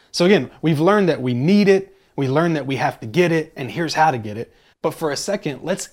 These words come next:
end today talking about just some of the actual benefits of having wisdom. And that, that's one of the things I love about the book of Proverbs, is when King Solomon's writing,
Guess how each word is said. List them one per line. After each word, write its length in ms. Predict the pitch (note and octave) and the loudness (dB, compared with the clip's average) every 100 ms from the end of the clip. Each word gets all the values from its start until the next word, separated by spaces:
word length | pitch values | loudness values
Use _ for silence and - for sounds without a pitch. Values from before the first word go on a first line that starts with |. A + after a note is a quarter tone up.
| - | -6
end 280 | A3+ A3+ G#3 | -2 0 -2
today 280 | D#3 C#3 C3+ | -4 -4 -6
talking 360 | - D#3 D3+ | -6 -6 -6
about 260 | C3+ C3+ C3+ | -6 -6 -6
just 280 | C#3 C3 - | -8 -8 -8
some 500 | - G3 G3+ D3+ C3+ | -6 -2 -2 -4 -6
of 180 | B2+ | -8
the 140 | C3 - | -10 -10
actual 520 | D#3 F3 - D#3+ C#3+ | -10 -8 -6 -6 -6
benefits 840 | A#2+ B2+ D#3+ G3+ - G#2+ A2+ - - _ _ _ _ - | -6 -4 -4 -4 -6 -12 -10 -12 -14 _ _ _ _ -8
of 140 | D3 | -4
having 380 | - F3+ D3 G#2 | 0 0 0 -8
wisdom. 340 | G2 - - - _ _ - | -10 -14 -18 -20 _ _ -2
And 80 | |
that, 140 | F#3 F#3 | 0 2
that's 200 | F#3+ - | 0 2
one 120 | F3+ | 0
of 80 | D#3 | 2
the 60 | |
things 220 | C#3+ D3 C3 | 0 -2 -2
I 60 | |
love 260 | B2 B2+ C#3 | 0 -2 -2
about 220 | A#2 A2+ | -4 -6
the 60 | A2 | -8
book 160 | A2+ | -12
of 80 | - | -10
Proverbs, 420 | C3+ D#3 A#2 A2 | -4 -2 -2 -4
is 140 | A#2 A2+ | -4 -4
when 100 | A#2 | -6
King 180 | D#3 | -6
Solomon's 440 | B2 C#3+ C#3 A#2+ G#2 | -4 -2 -2 -4 -4
writing, 440 | A2+ C#3 B2+ G#2+ | -2 -2 -2 -6